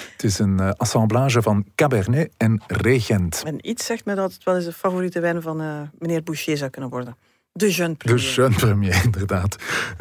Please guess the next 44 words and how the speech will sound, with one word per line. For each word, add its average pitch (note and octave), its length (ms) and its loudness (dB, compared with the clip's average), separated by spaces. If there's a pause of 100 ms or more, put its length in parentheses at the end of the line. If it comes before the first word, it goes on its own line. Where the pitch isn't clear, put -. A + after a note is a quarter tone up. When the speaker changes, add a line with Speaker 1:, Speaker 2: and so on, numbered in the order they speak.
Speaker 1:
Deze B2+ 260 4
momenten C3+ 400 2
ga B2 140 2
ik A#2 120 0
missen, A#2+ 420 2
Lisbeth, G#2+ 480 2
in G#2 140 4
februari. G2+ 760 2
Gezondheid. A#2+ 880 0 (300)
Speaker 2:
Ach, A#3+ 200 4
Jeroen, G3+ 300 0
wij F3+ 140 2
kunnen E3+ 220 0
het D3+ 120 -6
ook, D#3 200 -4
eh, D3+ 280 -4
zonder D#3+ 280 -4
alcohol C#3+ 380 -6
gezellig C#3 340 -4
houden, B2 240 -2
denk G#2+ 180 -10
ik. - 240 0
Speaker 1:
<laughs> G#2+ 140 4
Ja. G2 180 0 (460)
Eh, A#2 120 4
het G#2 220 2
is D#3 80 2
de C#3 120 2
tijd, C#3+ 400 0
eh, A2 140 4 (100)
eind, A2 380 2
eh, G2+ 280 4
januari, G2 480 2
begin G2+ 240 0
februari F#2+ 560 2
altijd F#2+ 340 2
van F#2+ 180 2
de F2+ 100 2
nieuwjaarsrecepties. A2 1600 2
Doe A#2+ 280 2
jij A#2+ 160 2
er A#2 140 2
zoveel A2 420 2
gewoonlijk? B2 500 -2